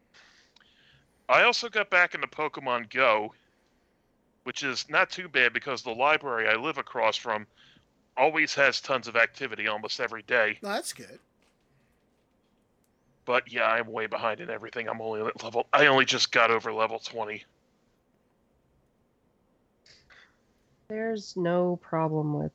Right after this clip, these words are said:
Speaker 3: that.
Speaker 2: Everyone go at their own
Speaker 3: You're
Speaker 2: rate.
Speaker 3: very ac-, you're very active in it. It won't take very long to get to level forty if you're very casual like I am.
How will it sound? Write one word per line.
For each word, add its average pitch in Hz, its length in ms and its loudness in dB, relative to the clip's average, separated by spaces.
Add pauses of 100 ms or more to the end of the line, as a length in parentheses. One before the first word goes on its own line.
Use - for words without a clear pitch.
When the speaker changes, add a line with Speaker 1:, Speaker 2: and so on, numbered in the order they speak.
Speaker 3:
that. 64 300 -2 (2500)
Speaker 2:
Everyone 175 380 -6
go 185 200 -6
at 202 100 -10
their 202 160 -8
own 220 100 -8
Speaker 3:
You're 214 100 -2
Speaker 2:
rate. 247 180 -4
Speaker 3:
very 214 120 8 (220)
ac-, 202 100 6 (220)
you're 180 160 8
very 196 300 10
active 196 480 4
in 208 120 6
it. 202 220 2
It - 160 0
won't 165 300 2
take - 260 0
very 170 260 8
long 165 400 6
to - 140 -2
get 151 360 4
to - 100 2
level 151 320 6
forty 202 480 4 (760)
if 156 220 6
you're 151 160 10
very 147 260 8
casual 165 680 6
like 147 280 2
I 147 220 4
am. 196 400 6